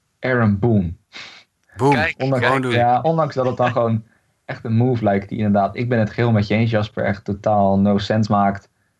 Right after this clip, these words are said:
Speaker 1: Zou je zien, eh, je zei het net al, al blijft hij op de bank zitten, de Yankees winnen heel veel en dan gaat hij daar toch voor beloond worden, omdat, oh, de Yankees winnen de divisie en, oh, kijk,
Speaker 2: Ja.
Speaker 1: misschien winnen ze zelfs een World Series. Of, maar ja, goed, vaak wordt het op regulier seizoen gebaseerd, hè, maar,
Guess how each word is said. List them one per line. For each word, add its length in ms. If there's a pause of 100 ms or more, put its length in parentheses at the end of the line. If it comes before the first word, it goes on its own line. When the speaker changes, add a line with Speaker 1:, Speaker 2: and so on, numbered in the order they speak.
(280)
Speaker 1:
Zou 200
je 80
zien, 320
eh, 160
je 80
zei 160
het 80
net 180
al, 140
al 60
blijft 220
hij 100
op 40
de 60
bank 220
zitten, 220
de 60
Yankees 320
winnen 240
heel 180
veel 380
en 80
dan 120
gaat 180
hij 80
daar 120
toch 180
voor 120
beloond 320
worden, 280
omdat, 180
oh, 140
de 80
Yankees 320
winnen 200
de 60
divisie 460
en, 100
oh, 200
kijk, 360 (200)
Speaker 2:
Ja. 60 (100)
Speaker 1:
misschien 280
winnen 220
ze 60
zelfs 240
een 60
World 220
Series. 400
Of, 140
maar 120
ja, 60
goed, 240
vaak 220
wordt 160
het 100
op 40
regulier 320
seizoen 280
gebaseerd, 420
hè, 100
maar, 340